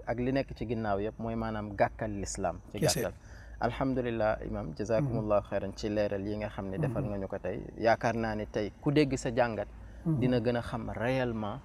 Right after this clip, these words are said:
Speaker 1: maanaam, euh, lan mooy problème bi dëgg-dëgg. Ndeke problème bi sax,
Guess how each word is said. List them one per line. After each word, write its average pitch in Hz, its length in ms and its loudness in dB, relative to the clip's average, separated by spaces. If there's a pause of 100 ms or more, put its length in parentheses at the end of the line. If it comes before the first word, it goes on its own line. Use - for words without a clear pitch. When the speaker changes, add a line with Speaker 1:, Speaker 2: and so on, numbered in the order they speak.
(120)
Speaker 1:
maanaam, 104 540 -2
euh, 98 340 2
lan 113 180 2
mooy 117 200 0
problème 95 420 -2
bi 95 100 -4
dëgg-dëgg. 95 460 -4
Ndeke 107 220 -2
problème 113 360 4
bi 98 100 -2
sax, 107 180 -4